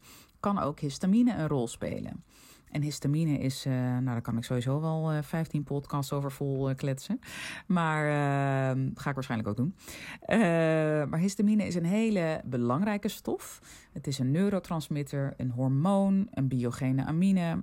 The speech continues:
Nou, de termen duizelen je misschien nu al. Ehm,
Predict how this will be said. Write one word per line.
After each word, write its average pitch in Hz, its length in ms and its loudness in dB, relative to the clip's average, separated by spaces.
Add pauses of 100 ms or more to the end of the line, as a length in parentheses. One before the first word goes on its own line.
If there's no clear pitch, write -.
Nou, 131 320 -4
de 123 180 -10
termen 147 360 0
duizelen 135 380 0
je 127 60 2
misschien 127 280 0
nu 123 120 2
al. 139 260 0 (580)
Ehm, 143 840 2